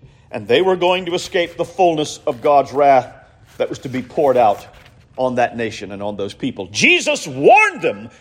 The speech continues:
about this just a generation earlier, if that much. In Luke twenty-one, verse twenty, the Olivet Discourse, he tells them.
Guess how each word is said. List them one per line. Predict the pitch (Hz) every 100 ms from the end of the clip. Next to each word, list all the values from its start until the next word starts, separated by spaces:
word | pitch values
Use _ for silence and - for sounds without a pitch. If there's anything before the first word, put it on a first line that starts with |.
| _ -
about | 175 185 180 170
this | 151 196 - - _ _ _ _ _ _
just | 180 311 -
a | 226
generation | 254 311 277 294 269 254
earlier, | 311 381 254 104
if | 165 180
that | 262 339 160
much. | 113 -
In | 190
Luke | 226 311
twenty-one, | 226 254 240 208 175
verse | 151 -
twenty, | 220 185 202
the | 147
Olivet | 151 202 208 -
Discourse, | 147 - 104 170 - _ _ _ _ _ _ _ _ _ _ _ _ _ _ _ -
he | 226
tells | 226 302 392 349
them. | - -